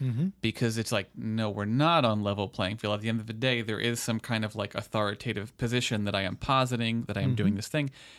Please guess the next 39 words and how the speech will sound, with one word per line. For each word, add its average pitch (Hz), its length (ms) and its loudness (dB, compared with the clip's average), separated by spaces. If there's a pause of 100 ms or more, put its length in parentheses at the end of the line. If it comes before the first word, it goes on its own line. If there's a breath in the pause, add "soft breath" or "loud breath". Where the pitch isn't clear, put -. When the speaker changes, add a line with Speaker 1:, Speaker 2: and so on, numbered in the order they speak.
Speaker 2:
And 120 200 -2
do 117 80 0
you 117 60 0
think 123 360 -2
that 104 260 0 (840 loud breath)
similarly, 113 640 2 (100)
the 104 140 0
reason 113 420 4
why 104 140 4
you 110 260 2
as 104 100 2
a 104 60 -4
parent 98 460 -2
or 95 40 0
anyone 117 220 4
as 98 140 2
a - 40 -4
parent 95 460 -2
can't 117 300 -2
do 127 140 4
that 110 140 0
has 104 260 -2
to 110 80 -2
do 113 120 2
with, 110 140 2
it's 107 120 -8
like, 98 140 -2
"Well, 131 380 2 (560 soft breath)
I 101 100 2
can't 127 400 0 (800)
pretend 104 800 0
or 107 120 0
make 107 300 2
it 110 140 -2
so 120 140 -2
that 104 500 0
we 123 200 2
are 107 220 2
equal 110 560 -2